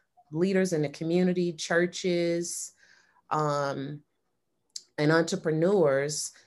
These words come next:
and really trying to inspire them to heal themselves as well,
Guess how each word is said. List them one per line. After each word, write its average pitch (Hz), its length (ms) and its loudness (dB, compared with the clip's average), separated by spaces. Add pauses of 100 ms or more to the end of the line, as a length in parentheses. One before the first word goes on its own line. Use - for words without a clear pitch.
(260)
and 160 160 2
really 330 260 4
trying 220 320 0
to 208 140 -2
inspire 165 760 0
them 147 540 0
to 147 400 -4
heal 180 500 2
themselves 156 580 0
as - 140 -8
well, 120 640 -2